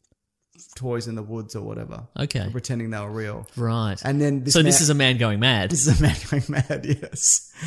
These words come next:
Speaker 1: And then, uh, what really surprised me about this, he looks like a grubby little bear. <laughs> Like, he
Speaker 2: He
Speaker 1: does.
Speaker 2: did, didn't he? He didn't
Speaker 1: <laughs> Yeah.
Speaker 2: look, we, we, we think of Winnie the Pooh as, like, a, occasionally, sure, he's, he's matted down with honey.
Speaker 1: <laughs> Yeah, sure, yeah, right.
Speaker 2: But this, this guy looks like he's matted down with just, like,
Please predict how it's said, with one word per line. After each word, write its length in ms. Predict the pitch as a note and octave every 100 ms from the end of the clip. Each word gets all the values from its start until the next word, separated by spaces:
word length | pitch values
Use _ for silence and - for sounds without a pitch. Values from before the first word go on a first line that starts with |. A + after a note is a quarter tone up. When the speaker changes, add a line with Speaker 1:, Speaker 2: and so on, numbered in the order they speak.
| C3+ - - -
Speaker 1:
And 220 | D3 C#3+
then, 160 | C#3+ C#3
uh, 380 | C3+ C3 B2+ A#2+
what 160 | C#4 C#4+
really 160 | C4
surprised 400 | B3+ F#3+ G#3 F3+
me 60 | E3+
about 240 | D#3+ C#3
this, 360 | D3 C3+ - - _ _ _ _ _
he 400 | - F3+ D#3+ - _ _ F3+
looks 320 | E3+ G3+ -
like 160 | F3+
a 80 | F3+
grubby 680 | C#3 A#2 - C#3+ D#3 D3+ D3
little 260 | C#3 D3
bear. 460 | A2+ C3+ C#3 - B2+ G#3+
<laughs> 100 | A3+
Like, 220 | - A#3
he 60 |
Speaker 2:
He 40 | G#3
Speaker 1:
does. 180 | B3 -
Speaker 2:
did, 240 | E4+ E4
didn't 200 | C4 F4+
he? 100 | B3
He 200 | G#3 D4+
didn't 140 | C#4
Speaker 1:
<laughs> 40 | C4
Yeah. 80 | B3+
Speaker 2:
look, 200 | - - - - - F#3 E3 F#3+
we, 200 | A#3+ F#3
we, 500 | G#3 A#3 A3 F3+ E3+
we 160 | F#3+ G#3
think 280 | - G#3+
of 180 | G3+ D#3
Winnie 220 | D#3+ F3+
the 100 | D3+ C#3+
Pooh 300 | E3+ G3+ C3+
as, 100 | B2+
like, 240 | B2+ A#2+
a, 180 | B2+ A2+ - -
occasionally, 520 | D3+ G3 G#3+ G#3 D#3+
sure, 300 | - F3 D#3
he's, 400 | C3+ B2+ A2 - - _ _
he's 160 | - B2+
matted 400 | C3 C3+ C3+ C3+
down 240 | B2 B2
with 100 | A#2+ -
honey. 280 | D3 B2
Speaker 1:
<laughs> 60 | A2
Yeah, 60 | F3+
sure, 340 | - - -
yeah, 140 | E3 E3
right. 200 | D3+ D#3
Speaker 2:
But 80 | D#3
this, 240 | G3+ -
this 220 | F#3 A3
guy 200 | - D#3+
looks 220 | D3+ D#3+
like 140 | C#3+ B2+
he's 160 | B2
matted 440 | A#2+ B2+ B2+ B2+ A#2
down 300 | B2 A#2+ A2
with 140 | G#2+ -
just, 200 | B2 -
like, 260 | G#2+ G2+